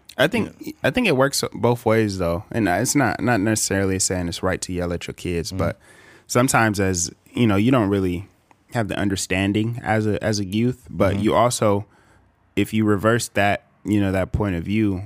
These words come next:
Speaker 1: and you're like, "Yo, as a kid, my mom, dad is working all day long and they ask me to do X, Y, and Z, and I'm in here playing the game."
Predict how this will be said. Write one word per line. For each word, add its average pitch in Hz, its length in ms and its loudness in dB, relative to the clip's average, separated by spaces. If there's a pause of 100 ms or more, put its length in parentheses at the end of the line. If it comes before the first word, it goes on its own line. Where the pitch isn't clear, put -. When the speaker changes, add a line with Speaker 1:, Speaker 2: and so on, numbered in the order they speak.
Speaker 1:
and 95 140 -2
you're 101 160 0
like, 90 280 -2
"Yo, 104 240 0
as 92 240 0
a 87 60 -8
kid, 107 480 0 (460)
my 101 360 2
mom, 104 600 0
dad 98 380 2
is 90 180 -2
working 92 400 -2
all 101 260 2
day 95 220 0
long 92 440 -2 (440)
and 90 420 -2 (140)
they 98 180 0
ask 92 380 -2
me 92 180 -2
to - 160 -8
do 90 260 -4
X, 90 260 -6
Y, 90 220 -4
and 87 160 -6
Z, 90 380 -4
and 92 160 -6
I'm 98 140 -2
in 95 80 -2
here 90 120 -2
playing 87 300 -4
the 80 60 -6
game." 87 420 -4